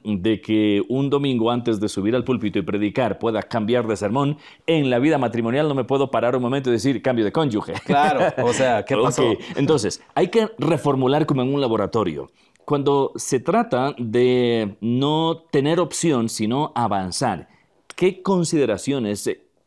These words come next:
Speaker 1: me debería llevar a pensar que son esas reformulaciones que uno tendría que hacer? Vamos a tomar como un, eh, eh, un, un ejemplo de un caso real, el matrimonio.
Speaker 2: Ya.
Speaker 1: O sea,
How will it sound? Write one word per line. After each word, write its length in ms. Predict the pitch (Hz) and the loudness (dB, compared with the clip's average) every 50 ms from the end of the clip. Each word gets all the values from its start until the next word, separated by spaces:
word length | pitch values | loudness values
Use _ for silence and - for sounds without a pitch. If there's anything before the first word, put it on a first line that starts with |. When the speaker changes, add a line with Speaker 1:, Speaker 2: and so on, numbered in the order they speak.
| _ - | _ -14
Speaker 1:
me 420 | 80 113 117 117 117 117 117 113 | -8 -4 -2 0 0 2 0 2
debería 480 | 110 117 110 110 104 113 151 165 147 123 | 2 2 2 2 2 2 2 0 0 0
llevar 320 | 113 110 101 101 110 131 | 0 0 0 0 0 0
a 140 | 143 139 - | -2 -2 -2
pensar 500 | 147 139 127 117 - 127 117 117 127 - | -2 -2 -2 -2 -2 0 0 0 -2 -2
que 140 | - 107 101 | -4 -6 -4
son 320 | - 135 135 139 143 - - - _ _ | -2 -2 -2 -2 -4 -6 -10 -18 _ _
esas 300 | 135 - 156 151 143 139 | -4 0 0 0 0 -2
reformulaciones 1200 | 117 113 127 135 - - 131 117 113 117 117 113 107 98 90 - - - 165 175 156 131 107 - | -2 0 0 -2 0 0 0 0 2 0 2 2 0 0 0 -2 -2 0 0 0 0 0 -2 -4
que 80 | - 113 | -4 -4
uno 160 | 107 104 98 | -4 -2 -4
tendría 400 | - 101 92 92 101 101 98 90 | -4 -4 -4 -2 0 0 0 0
que 60 | 90 | -2
hacer? 160 | 98 87 92 85 | -4 -6 -4 -4
Vamos 240 | 113 175 226 202 | -2 -2 0 0
a 80 | 220 185 | 0 0
tomar 240 | 190 180 180 175 160 | 0 0 0 -2 -2
como 300 | 180 165 156 160 165 - - - - | -2 -2 -2 -2 -2 -4 -8 -18 -12
un, 300 | _ - 147 147 147 143 | _ -2 -2 0 2 2
eh, 500 | 131 123 120 113 95 80 90 98 92 90 | 4 4 4 4 2 2 2 0 0 0
eh, 40 | 80 - | -2 -2
un, 220 | - 110 110 98 | -2 -4 -4 -4
un 300 | 87 92 69 - 117 120 113 | -4 -6 -4 -4 -2 -2 -2
ejemplo 540 | - 143 151 143 127 - 120 123 - - - | -2 0 0 0 0 0 -2 -2 -4 -4 -10
de 180 | - 101 107 104 | -6 -4 -2 -2
un 80 | 101 | 0
caso 240 | 92 131 113 - 120 | -2 -4 -2 -2 -2
real, 220 | 107 117 110 113 - | -2 -2 -2 0 0
el 80 | 143 | 0
matrimonio. 560 | 135 135 113 104 110 110 113 107 87 69 65 - - | 0 0 0 -2 -2 0 -2 -2 -4 -6 -10 -16 -10
Speaker 2:
Ya. 240 | - - 101 98 90 | -8 -6 -6 -6 -6
Speaker 1:
O 80 | - 98 | -6 -4
sea, 300 | 98 120 117 92 78 - | -2 0 -2 -2 -2 -6